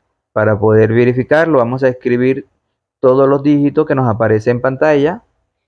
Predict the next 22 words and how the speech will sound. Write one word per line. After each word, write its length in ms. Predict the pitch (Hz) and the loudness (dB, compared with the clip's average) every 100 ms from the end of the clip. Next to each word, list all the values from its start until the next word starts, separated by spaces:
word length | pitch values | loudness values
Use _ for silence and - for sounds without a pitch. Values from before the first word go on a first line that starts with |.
| _ | _
Si 160 | _ 110 | _ -6
tú 120 | 113 110 | -2 -4
tienes 380 | 110 120 131 131 | 0 0 2 2
dos 200 | 139 143 | 0 0
sim, 220 | 160 165 | 0 0
pues 260 | 165 123 107 | 2 0 2
verifica 460 | 117 104 107 107 | 0 0 -2 -2
los 180 | 120 120 | 0 0
dos 360 | 127 147 165 - _ _ _ _ _ _ | 2 0 -2 -10 _ _ _ _ _ _
para 260 | 135 139 139 | -2 2 2
ver 340 | 123 120 123 | 2 2 0
qué 180 | - 110 | -2 -4
te 100 | 107 | -2
sale. 480 | 113 156 175 120 107 107 - _ | -2 -2 0 -2 -4 -8 -12 _
Aquí 680 | - 107 - 120 131 139 - _ _ | -6 -6 -2 0 0 -2 -6 _ _
le 160 | 113 110 | 0 2
damos 260 | 107 120 | 2 0
que 100 | 123 | -2
no 140 | 117 117 | 0 0
somos 480 | - 127 127 131 _ | 0 0 0 -2 _
un 160 | 127 127 | -4 0
robot. 440 | 143 151 151 147 | 2 2 0 -2